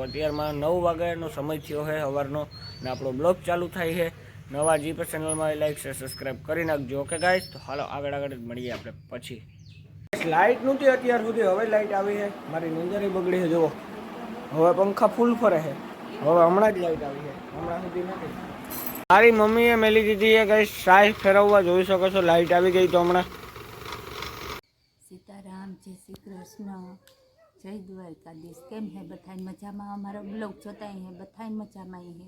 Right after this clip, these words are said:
Speaker 2: તો હાલો, વાગ્યા નવ, આપણી સાય ફેરવી લીધી, એ આપણી ઠામ ઉકે નાખીએ. આગળ આગળ જોતા રહીજો વીડિયો.
Speaker 1: આગળ હે ને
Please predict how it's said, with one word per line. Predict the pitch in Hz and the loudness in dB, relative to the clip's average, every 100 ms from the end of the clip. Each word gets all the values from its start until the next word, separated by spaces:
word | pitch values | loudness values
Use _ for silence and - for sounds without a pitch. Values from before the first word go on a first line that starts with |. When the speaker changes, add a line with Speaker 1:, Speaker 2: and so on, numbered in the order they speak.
| 160 | _
Speaker 2:
તો | 180 | -20
હાલો, | 175 208 220 | -16 -14 -14
વાગ્યા | 190 185 185 190 | -14 -14 -14 -16
નવ, | 196 214 202 | -14 -14 -16
આપણી | 185 - 180 180 - | -18 -20 -20 -20 -18
સાય | 196 190 - | -18 -20 -18
ફેરવી | 220 226 | -16 -16
લીધી, | 202 190 - 185 185 | -16 -20 -20 -20 -20
એ | 185 | -18
આપણી | 185 - 190 - | -20 -20 -20 -20
ઠામ | 180 190 202 | -20 -18 -18
ઉકે | 214 - 226 | -18 -18 -18
નાખીએ. | 196 170 _ 202 190 _ _ _ _ _ _ _ | -18 -20 _ -20 -20 _ _ _ _ _ _ _
આગળ | 208 214 202 196 | -14 -14 -14 -16
આગળ | 185 175 175 _ | -18 -18 -20 _
જોતા | 208 208 190 | -20 -18 -20
રહીજો | 185 156 170 | -20 -20 -20
વીડિયો. | 160 180 _ 180 _ _ _ _ - | -20 -20 _ -20 _ _ _ _ -4
Speaker 1:
આગળ | 175 175 180 185 | -2 0 2 2
હે | 214 | 4
ને | 220 | 2